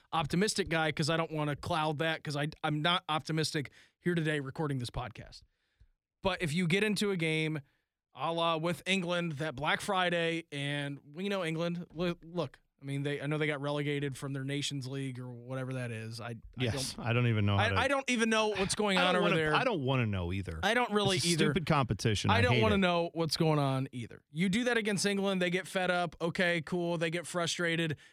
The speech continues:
Speaker 1: You know, they make a couple of mistakes. Maybe you take advantage of that mistake. And we've seen it before on a big stage. This team is capable of doing things like that.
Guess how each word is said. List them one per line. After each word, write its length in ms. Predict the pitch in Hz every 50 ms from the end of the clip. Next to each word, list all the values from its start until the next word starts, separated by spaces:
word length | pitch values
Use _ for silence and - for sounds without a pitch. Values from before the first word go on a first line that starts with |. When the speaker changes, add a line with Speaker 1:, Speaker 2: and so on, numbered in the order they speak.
| _ -
Speaker 1:
You 100 | 139 151
know, 80 | 170 170
they 180 | 160 175 175
make 180 | 185 196 185 170
a 60 | 180
couple 220 | 147 196 175 165 170
of 60 | 170
mistakes. 360 | 139 - 180 170 160 - -
Maybe 360 | - 165 175 196 214 233 220 247
you 560 | 233 220 220 220 220 214 214 214 208 - _ _ - 165
take 220 | - - 220 220 190
advantage 400 | 190 175 180 170 165 160 143 131
of 80 | 123
that 160 | 120 131 - -
mistake. 400 | 123 - - 107 76 - _ _ _ _ _ _ _ -
And 100 | 139 151
we've 180 | 165 175 165 131
seen 180 | - 233 233 233
it 60 | -
before 380 | 214 165 - 196 196 202 196 185
on 80 | 175
a 40 | 165
big 180 | 151 190 190 180
stage. 380 | - - 190 180 175 165 135
This 180 | - 170 175 -
team 300 | - - 202 202 196 190 -
is 240 | - 175 185 185 196
capable 600 | - - 180 170 160 165 151 160 160 160 156 - - - _ _ _ _ _ -
of 180 | 165 170 165
doing 300 | 135 175 170 175 175 165
things 500 | 147 - 165 160 156 151 147 139 127 - - _ _ _ _ _ -
like 260 | 131 147 147 143 123 -
that. 200 | 127 95 -